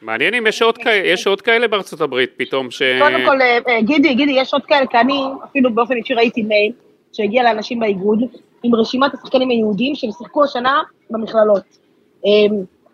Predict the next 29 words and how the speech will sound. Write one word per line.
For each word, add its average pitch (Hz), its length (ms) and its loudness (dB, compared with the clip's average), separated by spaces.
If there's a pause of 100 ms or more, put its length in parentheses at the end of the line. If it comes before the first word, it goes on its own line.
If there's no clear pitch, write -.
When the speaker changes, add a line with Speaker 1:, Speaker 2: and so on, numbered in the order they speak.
(260)
Speaker 2:
אחד 302 200 0
מהשמות 240 480 -2
שם 302 260 0 (140)
היה, 277 240 2 (440)
אה, 311 640 0
היה 294 160 -2 (120)
דני 349 180 4
וולף, 403 260 0 (540)
ו-, 214 360 0
וככה 294 260 -2
איתרו 311 240 -2
אותו, 294 180 -4 (100)
ואז 254 220 0
ראו 262 240 2
שיש 233 340 -4
מקום 233 340 -2
כזה, 202 180 -4
התחילו 302 240 -2
לראות 254 260 2
במשחק-, 233 420 -8
לראות 240 280 0
משחקים 240 300 -6
של 254 120 -2
יל, 202 320 0 (480)
שהוא 269 100 0
לא 285 60 6
קיבל 285 240 -6
שם 240 160 -12
הרבה 226 160 -4